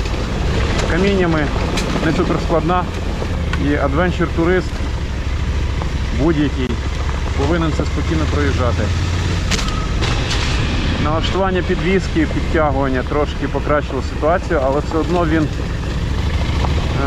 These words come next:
занадто м'який, пружини стокові не дають необхідної жорсткості, він розхитується, особливо задня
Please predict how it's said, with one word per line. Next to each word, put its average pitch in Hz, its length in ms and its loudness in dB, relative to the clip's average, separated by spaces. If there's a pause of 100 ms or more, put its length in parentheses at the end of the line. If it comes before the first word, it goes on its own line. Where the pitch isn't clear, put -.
(280)
занадто 170 340 0
м'який, 175 480 0 (840)
пружини 170 360 2 (100)
стокові 151 460 2 (1400)
не 147 60 2
дають 165 300 4 (280)
необхідної 147 480 2
жорсткості, 160 500 0 (140)
він 156 140 2 (440)
розхитується, 151 720 0 (2500)
особливо 156 400 2 (600)
задня 131 260 2